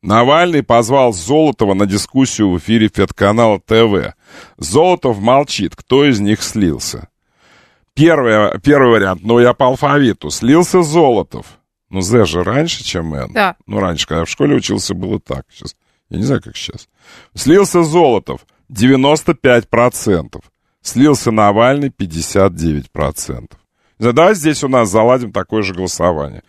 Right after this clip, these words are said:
Speaker 2: Давайте.
Speaker 1: В эфире. В кефире, товарищи, голосование в кефире. Секунду, секунду, секунду, секунду, секунду. Я нажимаю, но все время. Знаешь, что у меня, э, щас? Новое. Голосование новое. Начать голосование. Итак,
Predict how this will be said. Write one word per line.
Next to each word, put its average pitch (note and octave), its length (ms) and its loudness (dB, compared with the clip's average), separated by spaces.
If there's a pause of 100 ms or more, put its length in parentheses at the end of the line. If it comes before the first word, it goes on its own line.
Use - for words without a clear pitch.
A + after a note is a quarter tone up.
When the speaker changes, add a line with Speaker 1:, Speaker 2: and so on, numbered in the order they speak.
(180)
Speaker 2:
Давайте. F3+ 320 0
Speaker 1:
В G#3 60 2
эфире. C#3 420 0
В - 60 -20
кефире, G#3 520 0
товарищи, D3+ 340 0
голосование G2+ 840 -2
в - 60 -20
кефире. B2 580 -10 (400)
Секунду, G#2+ 440 -2
секунду, F#2+ 360 -6
секунду, E2 260 -12
секунду, D2+ 220 -14
секунду. D#2 240 -18
Я D#2+ 80 -12
нажимаю, F2 460 -4
но D#2+ 80 -8
все F2+ 160 -8
время. F2+ 140 -6 (280)
Знаешь, C#3+ 160 -8
что - 80 -4
у A2 40 -2
меня, F2+ 200 -4 (380)
э, C#2 680 -6
щас? - 280 -10 (260)
Новое. F#2+ 720 -6 (160)
Голосование - 440 -8
новое. G2 460 -8 (880)
Начать F3 480 0
голосование. A2 400 -8 (260)
Итак, - 460 0